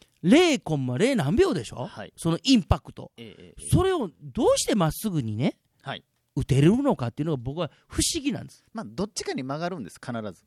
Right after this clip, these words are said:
Speaker 1: うん。
Speaker 2: で、その、もう曲がる方向さえ一定にしてしまえば、そんなに難しくない。まっすぐってやっぱ一番難しい。
Speaker 1: あ、やっぱそうなの？
Speaker 2: 存在しないぐらい難しい。
Speaker 1: ほん。
Speaker 2: まっすぐって。
Speaker 1: ほん。
Speaker 2: だからどっちかに曲がるのを覚悟の上で、
Speaker 1: うん。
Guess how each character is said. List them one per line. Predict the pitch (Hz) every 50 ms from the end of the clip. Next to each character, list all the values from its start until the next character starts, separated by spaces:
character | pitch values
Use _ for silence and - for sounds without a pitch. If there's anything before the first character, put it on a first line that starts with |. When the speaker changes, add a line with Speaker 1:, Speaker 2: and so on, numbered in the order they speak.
| _ -
Speaker 1:
う | 196
ん。 | 202 170 117 107 -
Speaker 2:
で、 | 214 220
そ | - 240
の、 | 240 240 240 240 233
も | 220 220 220
う | 208
曲 | 180 208 226
が | 226 233
る | 233 233
方 | 226 247 240 240
向 | 233 - 247 240 240
さ | - - 262 247 240 226
え | 190 151 123 107
一 | 120 151 151
定 | _ - 180
に | 180 185
し | 180
て | 196 190
し | - 196
ま | 208 196
え | 135
ば、 | 117 147 143
そ | - - 123 110
ん | 120 151 165 175
な | 185 180
に | 170
難 | 170 165 147
し | 143
く | 139 120 -
な | 80
い。 | 87
ま | 117 147
っ | 185
す | - - - 427
ぐ | 359
っ | 311
て | - 110
や |
っ | 101
ぱ | -
一 | 107 - -
番 | 110 107 104
難 | 104 98
し | 90 - 92 - - -
い。 | _ _ _ _ _ _ _ _ _ _ _ _
Speaker 1:
あ、 | - 170 - _
や | - 214
っ | -
ぱ | 202
そ | - - - 440 480 370
う |
な | 226 120 110
の？ | 110
Speaker 2:
存 | - - 302 302 285
在 | 269 262 254 240
し | - 240 226
な | 175 123
い | 110
ぐ | 110
ら | 110 107
い | 104
難 | 104 98 101 - 92
し | 87 -
い。 | - - _ _ _ _ _ _ _ _ _ _ _ _ _ _
Speaker 1:
ほ | - 185 226
ん。 | 170 113 113
Speaker 2:
ま | - 131 131
っ | -
す | - 127
ぐ | 104 85
っ | -
て。 | _ - - - _ _ -
Speaker 1:
ほ | - 208
ん。 | 175 117
Speaker 2:
だ |
か | 101 - _ _
ら | - 220
ど | 175 190 208
っ | 202
ち | - 254
か | 233 240
に | 220 202
曲 | 202 202 202
が | 202 208
る | 208 208 214
の | 196 170
を | 160
覚 | - - 170 175 180
悟 | 175 180 165
の | 160 180 196
上 | 226 262
で、 | 320 415 392 330 - - - _ _ -
Speaker 1:
う | 147
ん。 | 151 113